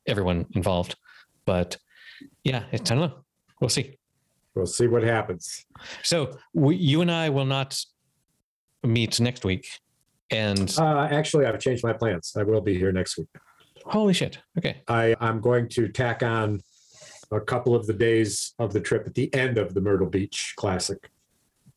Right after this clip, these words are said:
Speaker 2: and opt for post Myrtle Beach time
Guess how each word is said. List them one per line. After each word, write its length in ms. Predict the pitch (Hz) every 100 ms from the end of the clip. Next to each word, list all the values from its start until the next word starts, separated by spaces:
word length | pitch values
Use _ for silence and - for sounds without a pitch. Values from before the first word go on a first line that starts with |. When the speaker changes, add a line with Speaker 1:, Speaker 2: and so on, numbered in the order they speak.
| _ -
Speaker 2:
and 260 | 113 104 120
opt 300 | 113 113 110
for 560 | 113 107 101 101 101 - _ _ _ _ _ _ _ _ -
post 540 | - 139 - - - _ _ _ _ _ -
Myrtle 240 | 110 107
Beach 300 | 95 101 -
time 460 | - 98 92 98